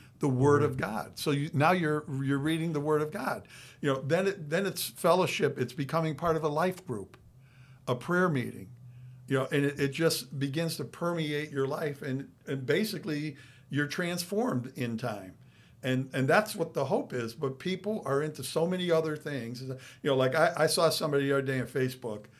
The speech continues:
Speaker 1: walk, see this beach here. I love the beach. I'm sure you do. I'm sure your wife does. My wife does.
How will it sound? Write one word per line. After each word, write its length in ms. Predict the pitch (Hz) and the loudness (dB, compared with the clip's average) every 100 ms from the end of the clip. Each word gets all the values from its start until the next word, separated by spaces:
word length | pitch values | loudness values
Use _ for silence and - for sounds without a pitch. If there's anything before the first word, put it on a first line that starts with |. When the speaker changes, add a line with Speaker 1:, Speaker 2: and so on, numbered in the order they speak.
| - - - | -20 -20 -4
Speaker 1:
walk, 340 | 123 160 139 | 2 2 2
see 160 | - 147 | -4 -4
this 180 | 180 170 | -4 -4
beach 400 | 135 175 156 - | -4 -4 -4 -6
here. 380 | 110 104 - - | -8 -8 -14 -2
I 60 | |
love 260 | 135 165 165 | 2 4 2
the 80 | 135 | -2
beach. 280 | 151 147 127 | -4 -4 -6
I'm 80 | |
sure 240 | 113 156 143 | -4 -2 -2
you 100 | 143 | -2
do. 140 | 143 | -2
I'm 80 | 127 | -2
sure 180 | 131 156 | -2 -2
your 120 | 135 | 0
wife 220 | 139 139 | 0 0
does. 220 | 147 139 | 0 -2
My 160 | 131 151 | 0 0
wife 320 | 151 147 143 | 0 -2 -4
does. 380 | 151 139 139 | -4 -4 -4